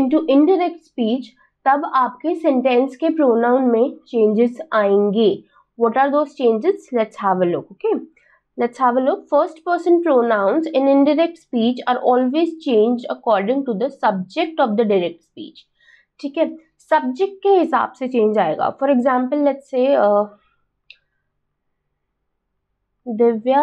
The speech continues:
said, uh, let's say,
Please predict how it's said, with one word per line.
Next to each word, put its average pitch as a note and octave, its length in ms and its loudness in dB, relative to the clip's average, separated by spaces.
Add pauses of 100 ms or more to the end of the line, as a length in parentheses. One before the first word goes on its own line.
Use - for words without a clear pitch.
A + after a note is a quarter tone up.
(140)
said, G#3+ 680 -4 (1800)
uh, G3+ 380 -2 (1300)
let's G#3+ 280 -14
say, G#3+ 160 -10